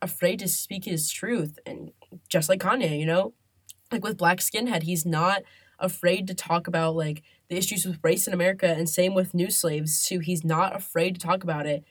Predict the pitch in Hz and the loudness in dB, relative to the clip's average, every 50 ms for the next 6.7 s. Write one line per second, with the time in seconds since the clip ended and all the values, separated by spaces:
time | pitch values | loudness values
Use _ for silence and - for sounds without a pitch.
0 | _ _ _ _ _ - 170 170 165 160 156 165 165 147 156 156 151 151 160 180 | _ _ _ _ _ -4 -2 0 2 0 0 0 0 0 0 0 0 0 0 0
1 | 190 208 214 196 180 175 175 160 156 - - 165 156 - - 180 165 165 165 165 | 0 -2 -2 -2 -2 -2 -2 -2 -4 -4 -2 0 0 0 0 0 2 2 2 2
2 | 160 170 151 147 - - - - - 160 156 175 185 190 196 190 190 190 190 185 | 2 0 -2 -4 -6 -10 -14 -4 0 2 4 4 4 4 2 0 0 0 -2 -2
3 | - 170 156 156 147 - 147 147 151 180 185 185 185 180 - 185 185 180 - - | -4 -4 -6 -6 -6 -6 -4 -2 -2 -2 -2 -2 -4 0 4 4 4 4 4 0
4 | - 160 151 151 147 151 147 143 147 - _ _ _ _ _ _ _ _ _ _ | -4 -2 -2 -2 -2 -2 -4 -4 -6 -8 _ _ _ _ _ _ _ _ _ _
5 | _ _ _ - 156 - 220 269 254 - - 285 285 285 262 262 254 254 254 247 | _ _ _ -16 -2 0 2 2 2 2 0 2 6 8 8 8 8 6 4 4
6 | 254 247 240 - 208 208 - 233 214 208 220 226 - | 4 2 0 0 0 0 -2 -2 -2 -2 -2 -4 -6